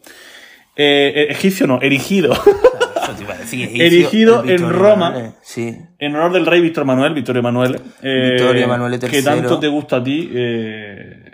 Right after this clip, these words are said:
Speaker 2: No, no, que me guste. Yo la curiosidad cuando viví en Roma es que a mí los italianos me dijeron que no les gustaba una puta mierda ese monumento a los
Speaker 1: Ah, ¿no?
Speaker 2: romanos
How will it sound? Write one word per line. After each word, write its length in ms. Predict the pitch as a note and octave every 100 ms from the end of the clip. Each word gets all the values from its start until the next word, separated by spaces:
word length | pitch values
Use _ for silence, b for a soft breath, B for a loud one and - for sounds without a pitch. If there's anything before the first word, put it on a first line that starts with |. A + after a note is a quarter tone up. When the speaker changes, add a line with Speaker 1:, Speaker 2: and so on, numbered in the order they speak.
| -
Speaker 2:
No, 140 | D#3 F#3+
no, 80 | F3
que 100 | G3+
me 80 |
guste. 280 | F#3 G3+ F3
Yo 100 | D3+
la 80 | E3+
curiosidad 420 | F3+ F#3+ F#3 F3+ F#3
cuando 180 | F#3 F3+
viví 180 | F3
en 140 | F3+ F3
Roma 300 | F3 F#3+ F#3
es 40 |
que 100 | F#3
a 40 | C#3+
mí 100 | D3+
los 140 | E3
italianos 420 | E3+ E3 E3 E3
me 80 | D#3+
dijeron 300 | D#3 D3+ E3+
que 80 | D#3
no 100 | D3
les 100 | D#3
gustaba 300 | D#3 D#3 D3+
una 180 | D3 B2+
puta 220 | C#3 D3+
mierda 240 | D3+ D3
ese 120 | C#3 C#3
monumento 420 | C3+ C3+ C#3 C3+
a 20 |
los 100 | C3+
Speaker 1:
Ah, 40 |
¿no? 80 | A#3+
Speaker 2:
romanos 460 | B2+ C#3 C3+ C#3